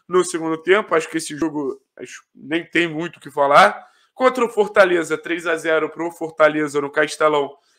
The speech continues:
Acho que também é um jogo que se tem muito pouco a falar, porque o Atlético não fez nada em momento nenhum. Acho que esse jogo foi um grande erro de estratégia da comissão técnica em fazer um time extremamente leve, jogando contra um time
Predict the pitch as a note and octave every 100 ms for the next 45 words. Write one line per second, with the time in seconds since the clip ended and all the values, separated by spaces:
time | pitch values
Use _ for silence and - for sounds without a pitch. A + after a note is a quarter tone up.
0 | _ F3+ G3 - - F3 F3 F3 E3+ D#3
1 | F3 E3+ D#3+ - D#3+ F3+ F3 - _ _
2 | F3 G3+ G#3 - G3+ G#3 G3+ E3 E3 D#3
3 | F3 F3 - F3 D#3+ D#3+ E3 - D#3+ D#3
4 | E3+ D#3+ D3+ E3 F#3 E3 - _ _ _
5 | F3+ F#3 E3+ D#3+ E3+ E3 D3+ D#3 G3+ A#3
6 | F3+ D#3 - E3+ - D#3 E3 E3 D3 _
7 | _ _ F3+ E3+ F3 G3+ E3 F#3+ E3 D#3
8 | D#3+ - F3+ D#3 D#3+ F#3+ G3 E3+ D#3 D#3
9 | C#3+ - C#3+ - D#3+ - D#3 C#3+ D3 _
10 | _ - E3+ F3+ E3 E3+ E3+ D#3+ F3 F3
11 | - - G3 G#3 F#3+ F3 F3 - D3 E3+
12 | - - _ _ _ _ _ _ _ C#3+
13 | D3+ D3+ F3 - F3 F3 F3 E3+ E3 -
14 | F3+ F#3